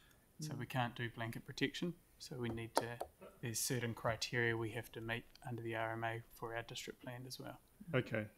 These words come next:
Speaker 3: And in regards to contributions, if they,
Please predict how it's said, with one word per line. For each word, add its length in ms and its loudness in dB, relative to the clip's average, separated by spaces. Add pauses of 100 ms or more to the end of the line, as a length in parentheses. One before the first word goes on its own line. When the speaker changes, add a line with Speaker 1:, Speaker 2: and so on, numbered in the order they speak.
Speaker 3:
And 120 6
in 100 10
regards 380 10
to 280 12
contributions, 1080 6 (880)
if 220 2
they, 280 10